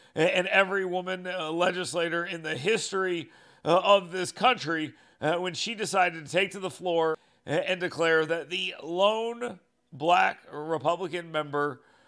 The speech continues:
uh, of the G O P is basically still just an N-word. That's the argument, uh, being made. That is the level of discourse Wandolyn Gavan has brought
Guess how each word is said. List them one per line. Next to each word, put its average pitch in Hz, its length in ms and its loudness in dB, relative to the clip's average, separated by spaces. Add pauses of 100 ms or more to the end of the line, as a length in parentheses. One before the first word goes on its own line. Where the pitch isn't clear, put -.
(200)
uh, - 40 -4
of 147 280 0
the 147 100 -6
G 151 200 -4
O 170 100 0
P 143 480 -6 (800)
is 170 180 -4
basically 151 800 -4
still 156 640 -2
just - 460 -4
an 131 160 -12
N-word. - 680 -16 (220)
That's 220 280 2
the 226 120 -6
argument, 202 500 0 (420)
uh, 185 220 2
being 196 380 -8
made. 196 480 0
That 196 300 8
is 208 120 -2
the 208 100 -2
level 196 320 2
of 160 120 -2
discourse 180 580 0
Wandolyn 175 420 -4
Gavan 165 380 0
has 160 220 -2
brought 180 400 4